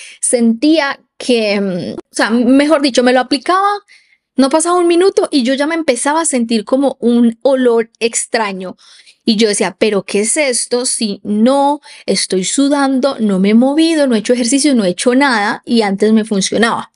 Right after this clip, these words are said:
Entonces, llegué a una conclusión y creo que es esa. Pónganme cuidado. El desodorante es en rolón y es muy bueno, pero tiene un problemilla. La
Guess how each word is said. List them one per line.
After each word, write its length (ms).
Entonces, 560
llegué 260
a 40
una 160
conclusión 600
y 220
creo 400
que 300
es 120
esa. 240
Pónganme 420
cuidado. 440
El 160
desodorante 680
es 100
en 100
rolón 460
y 140
es 100
muy 160
bueno, 280
pero 560
tiene 340
un 240
problemilla. 720
La 300